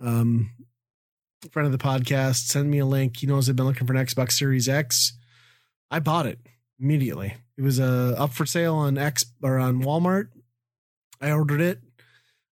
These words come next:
Um, they, uh, have since, that was last week, a few days ago. And then this week they've been back in stock. They had open orders for it. I mean, they're not immediate, right? Like,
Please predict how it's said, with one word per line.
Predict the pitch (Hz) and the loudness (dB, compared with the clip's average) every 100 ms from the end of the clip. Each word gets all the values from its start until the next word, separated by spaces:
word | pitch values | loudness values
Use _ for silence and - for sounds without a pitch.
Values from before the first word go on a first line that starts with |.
| _ | _
Um, | 107 113 117 117 120 127 | -4 0 2 2 0 -2
they, | 139 135 135 135 | -2 0 2 2
uh, | 127 131 | 0 0
have | 117 143 | 2 0
since, | 123 175 170 - | 0 -2 -2 -2
that | 147 147 | -2 0
was | 151 127 | 0 0
last | 147 165 156 117 | 0 0 -2 -4
week, | 120 131 - - | 0 0 -2 -14
a | 135 | -16
few | - 135 | -6 -2
days | 131 131 | 0 0
ago. | 120 117 117 127 - - _ _ _ _ _ _ _ | 0 0 0 -2 -4 -20 _ _ _ _ _ _ _
And | 131 131 | -2 0
then | 135 131 131 | 2 2 2
this | 165 165 | 0 0
week | 165 156 - | -2 -2 -2
they've | 135 | -2
been | 127 | 0
back | 120 131 135 147 | 0 0 0 0
in | 131 | 0
stock. | 123 - 131 135 | 0 0 0 0
They | 131 | 0
had | 131 | 0
open | 143 170 151 156 147 147 139 - _ _ _ _ | 2 0 0 2 2 2 0 -4 _ _ _ _
orders | 156 147 147 143 | 0 2 2 0
for | 151 143 143 | -2 0 0
it. | 143 131 | 0 0
I | |
mean, | 135 | 0
they're | 147 | 2
not | 165 175 | 2 2
immediate, | 147 143 139 120 113 | 2 2 0 -2 -4
right? | 110 113 | -2 -2
Like, | 104 117 - | -2 -4 -8